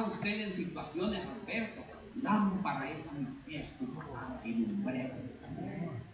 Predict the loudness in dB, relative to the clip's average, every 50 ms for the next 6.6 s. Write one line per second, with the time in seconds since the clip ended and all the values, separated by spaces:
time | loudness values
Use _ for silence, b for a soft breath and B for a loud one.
0 | -12 -10 -10 -8 -8 -8 -8 -8 -8 -10 -12 -14 -16 -12 -6 -4 4 6 8 10
1 | 12 12 12 12 10 8 6 4 2 2 2 8 12 12 12 12 12 10 6 6
2 | 4 2 -2 -8 -12 -2 4 6 6 8 8 6 4 4 4 6 6 6 6 8
3 | 10 12 12 12 12 10 8 6 4 4 2 0 6 12 12 12 12 12 10 4
4 | 2 0 0 0 4 6 8 10 10 8 8 6 0 -4 -8 -6 -4 -2 0 4
5 | 4 4 4 4 0 -2 -2 2 2 2 2 2 0 0 0 -2 -2 -4 -6 -10
6 | -10 -10 -8 -8 -8 -8 -10 -12 -12 -12 -14